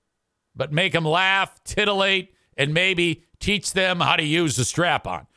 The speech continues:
which I'm all for. Kids need to know how to use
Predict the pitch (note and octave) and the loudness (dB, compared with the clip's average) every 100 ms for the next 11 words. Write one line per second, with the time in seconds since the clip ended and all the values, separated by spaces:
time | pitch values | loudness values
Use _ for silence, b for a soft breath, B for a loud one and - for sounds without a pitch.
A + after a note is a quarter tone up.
0 | b - E3 G#3+ C4 C4+ G#3 E3+ F#3+ D3 | b -4 -2 0 2 0 0 0 0 -2
1 | G2+ - _ _ _ _ _ _ _ _ | -4 -14 _ _ _ _ _ _ _ _
2 | _ _ _ _ _ _ - - A3 B3 | _ _ _ _ _ _ -12 -2 -2 -2
3 | E3 D#3 A#3 G#3+ G3 G3 G#3+ G#3+ G3+ F#3 | -4 -2 0 0 0 0 0 0 0 0
4 | F#3+ F3+ G#3+ A3 E3+ | 0 2 2 2 0